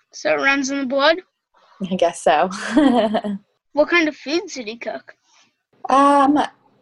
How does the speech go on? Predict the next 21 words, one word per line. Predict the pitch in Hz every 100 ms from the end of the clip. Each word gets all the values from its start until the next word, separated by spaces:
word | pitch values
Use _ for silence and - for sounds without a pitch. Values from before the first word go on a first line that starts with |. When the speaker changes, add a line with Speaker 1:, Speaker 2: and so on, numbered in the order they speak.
| _
Speaker 2:
growing | - 254 320 359
up, | 262 247
it | 202
was | 202 190 190
more | 196 185
of | 185 180
the | 185
basics, | - 160 143 - 190 254 - -
I | 170
would | 156 160
say. | - 160 151
The | 156 180
turkey, | - 208 202 202 190 185 180 175 175 - _ _ _ _
the | 170
green | 180 190 185
beans, | 180 175 170 170 170 -
the |
mashed | 156 160 -
potatoes, | - 170 165 156 156 160
the | 165
gravy, | 170 160 160 160 160